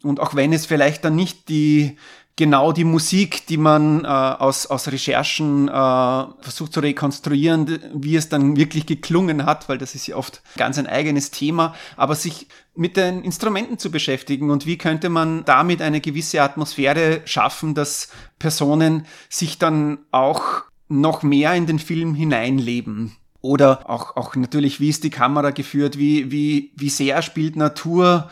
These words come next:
eine Rolle in dem Film, wie ästhetisch ist das Ganze dargestellt, wie, wie ist das Drehbuch aufgebaut, also da gibt's, da,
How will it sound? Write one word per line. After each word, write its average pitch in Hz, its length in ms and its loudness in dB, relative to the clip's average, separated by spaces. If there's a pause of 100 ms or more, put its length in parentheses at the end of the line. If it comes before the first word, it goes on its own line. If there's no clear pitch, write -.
(160)
eine 143 300 2
Rolle 147 480 4
in 151 200 0
dem 143 180 0
Film, 143 640 0 (320)
wie 135 460 -4 (100)
ästhetisch 135 560 -4
ist 139 160 -8
das 131 100 -4
Ganze 127 360 -6
dargestellt, 123 720 -6
wie, 131 320 0
wie 131 80 -2
ist 123 160 -8
das 139 180 -6
Drehbuch 131 380 -6
aufgebaut, 127 760 -4
also 135 200 -4
da 143 80 -2
gibt's, 151 260 -8 (400)
da, 151 120 -6